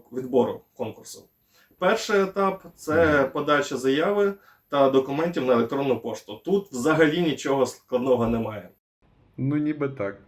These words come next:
Speaker 1: Другий етап — це співбесіда, психологічне тестування, спілкування з психологом і подача повного комплекту документу.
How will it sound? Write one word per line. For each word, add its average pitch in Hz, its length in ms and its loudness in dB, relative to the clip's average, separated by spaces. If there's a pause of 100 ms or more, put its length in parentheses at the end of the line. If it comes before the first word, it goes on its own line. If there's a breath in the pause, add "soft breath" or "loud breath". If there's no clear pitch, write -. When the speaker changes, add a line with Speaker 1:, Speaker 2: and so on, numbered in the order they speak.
(140)
Speaker 1:
Другий 196 600 2
етап — 190 400 -2
це 175 420 4
співбесіда, 147 800 -2
психологічне 156 600 -4
тестування, 175 840 -2 (120)
спілкування 131 720 0
з 117 80 -8
психологом 175 800 -2 (920 soft breath)
і 170 280 0
подача 151 480 2
повного 131 360 0
комплекту 120 380 -2
документу. 110 560 -8